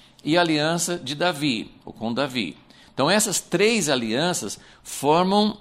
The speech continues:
o, o núcleo da história do povo de Deus no Antigo Testamento. Então,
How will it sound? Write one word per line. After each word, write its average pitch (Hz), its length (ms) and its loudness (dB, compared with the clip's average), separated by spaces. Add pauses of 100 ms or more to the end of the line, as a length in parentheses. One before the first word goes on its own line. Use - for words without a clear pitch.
(120)
o, 175 360 0
o 190 40 2
núcleo 180 640 2
da 147 120 2
história 170 680 2
do 123 140 -2
povo 156 320 0
de 160 120 -6
Deus 131 360 -4
no 165 80 -8
Antigo 147 320 -8
Testamento. 151 720 -4 (720)
Então, 160 440 0